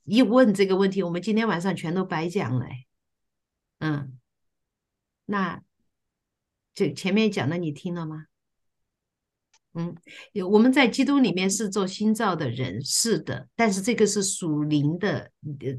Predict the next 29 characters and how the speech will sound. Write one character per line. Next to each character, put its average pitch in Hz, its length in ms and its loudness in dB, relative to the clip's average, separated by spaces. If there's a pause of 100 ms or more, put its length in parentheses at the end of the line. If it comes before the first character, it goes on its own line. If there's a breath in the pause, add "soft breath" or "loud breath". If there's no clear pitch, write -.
(340)
这， 170 100 -6 (120)
这 208 120 2
个， 185 120 4
这 185 160 -2
个 180 100 0
角 175 180 -4
度 160 140 -6
来 135 140 -4
看， 143 240 -6 (280 loud breath)
但 269 240 4
是 196 260 2
耶 233 120 4
稣 254 160 0
基 254 140 0
督 240 120 -2
在 233 160 0
十 190 280 -2
字 214 160 -4
架 196 260 0
上 175 340 -4 (280)
为 208 200 2
全 160 240 -4
人 190 160 0
的 185 180 0
做 202 220 0
成 190 160 -2
的 165 140 -4
救 175 220 0
恩， 175 240 -2